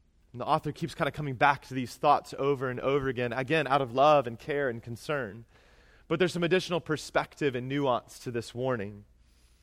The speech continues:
Again, these are new Christians that he's writing to. They've, they've heard the gospel. They've accepted the gospel, believing they need Jesus. But because of pressure from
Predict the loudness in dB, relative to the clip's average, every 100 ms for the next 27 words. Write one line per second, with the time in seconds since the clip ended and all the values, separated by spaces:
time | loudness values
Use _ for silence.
0 | _ _ 0 4 6 4 0 0 -2 -2
1 | -4 -4 -4 -4 -4 -12 -20 -18 -2 0
2 | 2 8 8 8 2 2 2 0 -2 2
3 | 2 0 2 4 6 6 4 -2 6 10
4 | 8 6 -4 -2 -2 2 4 4 0 4
5 | 6 6 4 4 4 -2 -2 6 10 10
6 | 8 -2 -2 0 2 2 2 2 0 0
7 | 0 0 -4 -14 -6 -2 0 0 -2 -4
8 | -4 -4 2 4 6 4 0 -8 -16 2
9 | 4 4 2 0 0 -2 -2 2 2